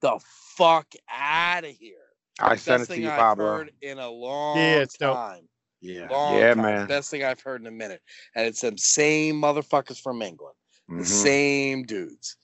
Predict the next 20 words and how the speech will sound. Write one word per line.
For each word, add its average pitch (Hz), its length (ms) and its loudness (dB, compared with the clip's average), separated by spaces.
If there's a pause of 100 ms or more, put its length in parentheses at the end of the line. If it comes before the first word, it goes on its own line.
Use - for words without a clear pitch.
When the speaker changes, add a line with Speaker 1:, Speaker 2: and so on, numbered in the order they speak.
(400)
Speaker 1:
from 104 180 -8
every 135 460 4
fucking 123 340 -2
band. 110 260 0
Speaker 2:
Matter 131 220 8
of 123 60 2
fact, 127 280 6
we're 131 140 6
gonna 135 160 6
play 131 240 6
The 117 100 4
Chisel 113 400 4
at 104 60 -4
the 107 140 0
end 107 160 0
of 98 60 -2
the 98 80 -4
show. 92 340 -6 (340)
Speaker 1:
Fuck 143 680 4 (300)
yo. 143 560 2